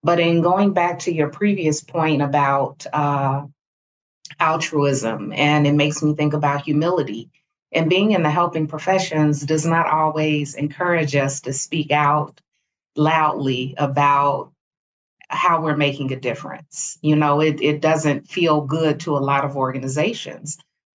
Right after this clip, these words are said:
But when they don't speak out and they don't, they don't share what's working with other people, then other people can't give that a shot, you know, funders can't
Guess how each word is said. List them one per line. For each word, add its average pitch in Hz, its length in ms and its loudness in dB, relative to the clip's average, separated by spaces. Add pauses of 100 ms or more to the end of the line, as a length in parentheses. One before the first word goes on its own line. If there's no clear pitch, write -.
(140)
But 175 180 2
when 175 140 2
they 185 120 2
don't 196 200 2
speak 175 300 -2
out 226 380 0
and 160 180 2
they 175 140 2
don't, 170 320 -2
they 175 180 2
don't 170 220 0
share 202 340 -2
what's 147 300 -4
working 170 460 -2
with 147 220 -2
other 151 260 -2
people, 151 640 -2 (560)
then 185 380 0 (180)
other 208 240 0
people 202 340 -4
can't 160 400 -2
give 160 220 0
that 151 240 2
a - 40 -8
shot, - 520 -2 (180)
you 165 140 0
know, 156 180 2
funders 175 880 -2 (120)
can't 175 500 -2